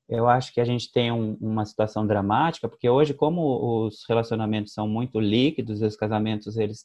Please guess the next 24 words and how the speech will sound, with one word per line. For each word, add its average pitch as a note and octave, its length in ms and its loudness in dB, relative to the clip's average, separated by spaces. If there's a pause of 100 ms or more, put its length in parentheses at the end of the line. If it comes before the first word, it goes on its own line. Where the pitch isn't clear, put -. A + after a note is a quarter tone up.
têm A2+ 120 0
se - 180 -12
dissolvido G#2+ 520 -2
muito A2 220 -8
facilmente, A2 760 -4 (960)
e A2 120 2
a A2 100 10
briga A#2 360 4
de A#2 140 0
homem A2+ 280 4
e - 40 2
mulher A2 440 4
vira A2+ 240 0
uma A2 140 0
briga G#2 260 0
de - 120 -10 (100)
pai G#2 140 4
e F#2+ 40 -2
mãe, A#2+ 420 0 (880)
quando A2+ 160 2
o A#2 60 -2
casal B2 340 6
se B2+ 140 0
separa, A#2 800 4